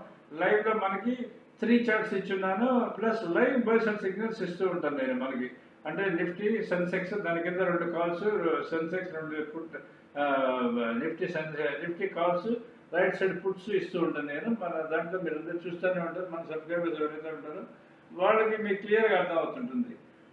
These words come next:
So మీరు ఎలా వాడుకోవాలి అనే దాని గురించి నేను మీకు ఎక్స్‌ప్లెయిన్ చేసిన ట్రై చేస్తున్నాను. మీరు సపోజ్ మీరు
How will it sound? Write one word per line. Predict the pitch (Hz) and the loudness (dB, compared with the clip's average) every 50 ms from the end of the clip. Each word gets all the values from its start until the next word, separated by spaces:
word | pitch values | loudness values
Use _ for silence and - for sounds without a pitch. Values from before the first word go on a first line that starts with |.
| - - - | -20 -2 2
So | 269 262 | 6 8
మీరు | 240 233 240 240 226 | 8 10 10 8 8
ఎలా | 214 208 214 233 262 277 277 262 240 | 8 6 6 6 6 6 8 6 8
వాడుకోవాలి | 226 226 226 226 226 226 226 226 220 220 220 214 | 8 8 8 8 8 6 6 6 6 6 4 4
అనే | 208 208 208 | 2 2 2
దాని | 208 208 208 196 208 | 2 2 2 4 4
గురించి | 214 220 214 226 | 4 2 2 0
నేను | 220 214 208 196 | 0 2 0 0
మీకు | 185 180 175 | 0 0 0
ఎక్స్‌ప్లెయిన్ | 175 170 175 190 196 196 196 | -2 -2 0 -2 -2 0 0
చేసిన | 185 175 165 165 170 170 | -2 -2 0 -2 -2 -2
ట్రై | 147 139 151 160 | -2 -2 -2 0
చేస్తున్నాను. | 160 160 156 - - 147 165 185 185 190 | 0 0 0 0 -2 -4 -4 -4 -4 -2
మీరు | 196 202 - | -2 -4 -2
సపోజ్ | - 190 - 220 226 196 185 - 208 | -2 -2 -2 0 -2 -2 -4 -4 -4
మీరు | 208 202 202 185 | -4 -2 -2 -6